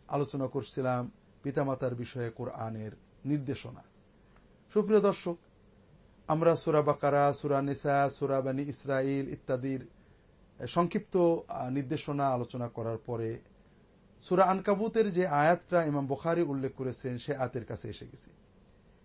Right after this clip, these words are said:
ইমাম বুখারী সূরা আনকাবুতের আয়াত উল্লেখ করেছেন। আল্লাহ তাআলা বলেছেন, "ওয়াসাইনাল ইনসানা বিওয়ালিদিহি হুসনা, ওয়া ইন জাহাদাকা লিতুশরিকা বি মা লাইসা লাকা বি-, বিহি ইলম,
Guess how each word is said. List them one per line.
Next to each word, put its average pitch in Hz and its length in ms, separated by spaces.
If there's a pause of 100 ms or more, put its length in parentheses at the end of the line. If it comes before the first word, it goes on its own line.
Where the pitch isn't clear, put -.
(240)
ইমাম 190 220
বুখারী 196 540 (1300)
সূরা 160 240
আনকাবুতের 160 680 (460)
আয়াত 143 280
উল্লেখ 135 220
করেছেন। 127 440
আল্লাহ 156 240
তাআলা 151 180
বলেছেন, 147 460 (280)
"ওয়াসাইনাল 160 640
ইনসানা 139 800
বিওয়ালিদিহি 123 520
হুসনা, 139 360 (1300)
ওয়া 196 140
ইন 214 120
জাহাদাকা 202 760
লিতুশরিকা 180 540
বি 143 280
মা 147 420
লাইসা 139 280
লাকা 135 220
বি-, 131 360
বিহি 139 200
ইলম, 170 320